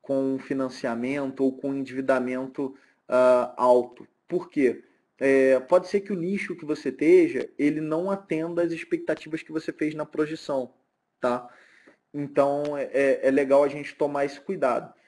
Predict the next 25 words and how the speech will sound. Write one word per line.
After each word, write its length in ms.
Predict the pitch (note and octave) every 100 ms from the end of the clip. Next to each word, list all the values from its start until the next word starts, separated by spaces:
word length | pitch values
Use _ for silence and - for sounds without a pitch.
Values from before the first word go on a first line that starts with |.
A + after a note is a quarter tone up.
| _ _
Pra 140 | - F#3
quem 260 | - A#3
tá 200 | C4+ A3
indo, 400 | F3 F3 E3+ E3 - -
é, 600 | C3+ C3 C3 C3 B2 A#2+
é, 40 |
pra 220 | A#2+ D3+
produtos 580 | C#3+ C#3+ C3+ C3+ C3+ -
que 100 | -
eu 80 | C3+
tô 120 | C3+
chamando 360 | C3 C3+ C3 B2+
de 120 | A#2+
commodity, 720 | - B2 C3 D#3 C#3 A#2+ -
né, 120 | B2+
que 80 | B2
são 140 | - C3
produtos 420 | B2+ A#2+ B2+ -
que 100 | B2+
a 60 |
gente 240 | A#2+ B2 B2
acha 240 | A#2+ -
em 60 | B2
qualquer 300 | A#2+ A#2+ B2
lugar, 500 | A#2+ C3 D#3 D3